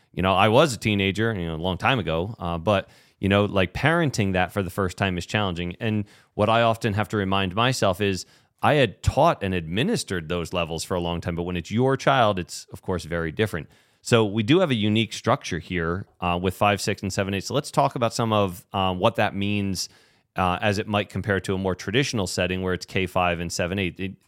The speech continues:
or pardon me, K five and six, seven. Definitely, um, it's a, it's a change of structure. It allows us to do some things that we wouldn't otherwise be able to do without that intermediate, upper elementary, uh, lower middle, whatever you wanna call, you know, Lincoln Roosevelt gets a variety of different,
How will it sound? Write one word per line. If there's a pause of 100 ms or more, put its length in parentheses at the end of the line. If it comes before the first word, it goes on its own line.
or
pardon
me,
K
five
and
six,
seven. (440)
Definitely,
um,
it's
a,
it's
a
change
of
structure.
It
allows
us
to
do
some
things
that
we
wouldn't
otherwise
be
able
to
do (220)
without
that
intermediate,
upper
elementary, (420)
uh,
lower
middle,
whatever
you
wanna
call,
you
know,
Lincoln
Roosevelt
gets
a
variety
of
different,